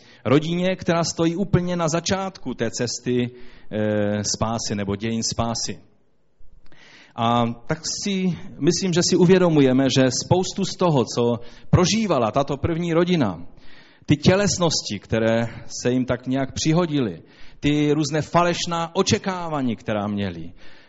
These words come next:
zklamání, která prožívali, to jsou věci, které ty a já prožíváme v našich životech tady na této zemi. A proto je dobré, abychom se, eh, na tenhle příklad podívali.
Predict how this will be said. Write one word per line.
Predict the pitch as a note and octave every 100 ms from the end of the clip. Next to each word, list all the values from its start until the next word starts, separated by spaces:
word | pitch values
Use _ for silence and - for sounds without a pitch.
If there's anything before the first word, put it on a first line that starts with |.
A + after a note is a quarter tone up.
| _ - -
zklamání, | F3 F#3+ A3 G#3 F#3 C3
která | - A2 G2+
prožívali, | G#2 G2 G#2 G2 F2+
to | B2
jsou | A#2+ A#2
věci, | A#2+ D3+ - F3+
které | E3+ D#3+ D3+
ty | D3 E3
a | E3
já | E3 D#3+ D#3
prožíváme | D#3+ C#3+ D#3+ C#3+ C3 F#2+ E2+ - -
v | G#2 G2 G2
našich | G#2 - A2 -
životech | B2+ C3 C3+ C3 - - - - - -
tady | A#2+ A2+ A2+ A2+ A2+
na | A2+ A2
této | A#2 A2+ A#2+
zemi. | A2+ C3 A2+ E2 - _ - -
A | -
proto | D3 D#3+
je | D3+
dobré, | D3+ D#3 D3+
abychom | A#2+ G2 G2+ G#2+ G#2+
se, | -
eh, | G#2+ A2 A2 G2 G#2 G2+ G2+
na | G#2 G2+ G2+ G2+ G2+
tenhle | A2 G#2 G#2
příklad | - A2+ G2 G2+ -
podívali. | G2 G2+ F#2+ F#2 D#2+